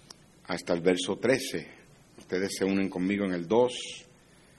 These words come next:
y un versículo sí, un versículo no. Dice, Salomón, hijo de David, fue afirmado en su reino y Jehová su Dios estaba con él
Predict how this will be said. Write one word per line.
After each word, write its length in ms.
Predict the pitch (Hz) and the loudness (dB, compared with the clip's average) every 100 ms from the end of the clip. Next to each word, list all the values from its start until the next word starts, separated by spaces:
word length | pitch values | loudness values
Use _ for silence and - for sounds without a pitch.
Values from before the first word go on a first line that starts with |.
| - - - - - - | -20 -20 -20 -20 -20 -14
y 160 | 78 82 | -10 -6
un 220 | 87 85 | -4 -4
versículo 560 | 90 87 101 90 87 | -4 -6 -8 -6 -6
sí, 160 | 80 - | -6 -6
un 120 | 87 | -6
versículo 540 | 80 78 - - 82 82 | -6 -8 -10 -10 -10 -4
no. 240 | 92 98 | 0 0
Dice, 340 | 92 107 - 95 | 0 -2 -2 0
Salomón, 680 | - 143 143 110 95 113 - - - - - - | 4 6 8 8 6 2 -6 -18 -20 -20 -20 0
hijo 320 | 135 127 113 | 2 6 6
de 140 | 123 | 6
David, 320 | 117 98 98 101 - | 4 4 4 0 2
fue 180 | 113 110 | 2 2
afirmado 680 | 107 - 98 95 120 117 | 0 0 0 4 4 4
en 80 | 104 | 0
su 160 | 95 98 | 0 0
reino 420 | 117 139 98 107 - - - - - - - | 2 4 4 2 -2 -20 -20 -20 -20 -14 -2
y 120 | 107 | 6
Jehová 280 | 113 110 131 | 10 10 8
su 160 | 170 | 4
Dios 260 | 147 156 156 | 6 6 6
estaba 380 | 120 - 131 131 | 4 4 4 4
con 200 | 127 117 | 6 8
él 300 | 101 101 | 8 6